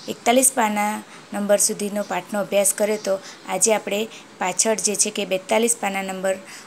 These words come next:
ઉપરનો અભ્યાસ કરીશું. તો અહીંયા એકતાલીસ પાના ઉપર એમ કહ્યું કે દેવળિયા ગામમાં મંદોદર ખાન નામના દરબાર રહેતા હતા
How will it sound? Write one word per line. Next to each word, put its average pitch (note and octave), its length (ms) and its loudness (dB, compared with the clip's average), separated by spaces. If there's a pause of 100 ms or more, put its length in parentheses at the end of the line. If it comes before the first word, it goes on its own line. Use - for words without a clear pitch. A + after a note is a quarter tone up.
(120)
ઉપરનો G3 340 0
અભ્યાસ F3+ 480 0 (340)
કરીશું. F#3+ 520 2 (1000)
તો A#3 60 4
અહીંયા A#3+ 400 4 (360)
એકતાલીસ C4 400 4
પાના B3+ 300 4
ઉપર A#3+ 240 2
એમ G#3+ 160 2
કહ્યું G#3+ 260 -2
કે A#3+ 100 2
દેવળિયા G#3 480 4
ગામમાં G3+ 540 -2 (440)
મંદોદર A#3+ 440 6
ખાન B3+ 220 0
નામના G#3 300 -2
દરબાર G3 360 2
રહેતા F3+ 280 -2
હતા D#3+ 260 -10